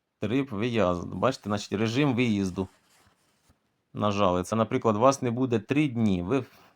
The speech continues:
виставляєте сюди свої дати. О, і в ці, у цю дату,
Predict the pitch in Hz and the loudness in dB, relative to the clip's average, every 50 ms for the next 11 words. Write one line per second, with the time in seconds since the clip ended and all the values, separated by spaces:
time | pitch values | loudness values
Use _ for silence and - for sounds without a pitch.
0 | _ - - 104 113 - - 127 123 120 120 113 104 98 101 107 98 - - 101 | _ -8 -6 -6 -4 0 0 0 4 6 6 6 6 4 0 -2 -4 -4 -4 -2
1 | 101 98 95 - - 107 104 98 95 90 90 95 92 92 92 98 - 139 156 175 | 0 0 0 0 -2 -2 0 0 0 0 2 4 4 4 4 2 0 -2 -4 -4
2 | - _ _ _ _ _ _ _ _ _ _ _ _ _ _ - 113 110 117 117 | -6 _ _ _ _ _ _ _ _ _ _ _ _ _ _ -6 -4 -2 0 0
3 | 117 - - 156 175 160 147 - - - - - 143 143 135 113 98 92 - _ | -2 -2 -4 -6 -6 -6 -6 -10 -16 -16 -8 -6 -2 -2 -2 -2 -4 -6 -10 _
4 | _ - _ _ - 123 104 - - 131 135 170 180 196 196 - 220 196 | _ -20 _ _ -12 -12 -10 -8 -8 -2 4 4 6 6 4 2 -2 -4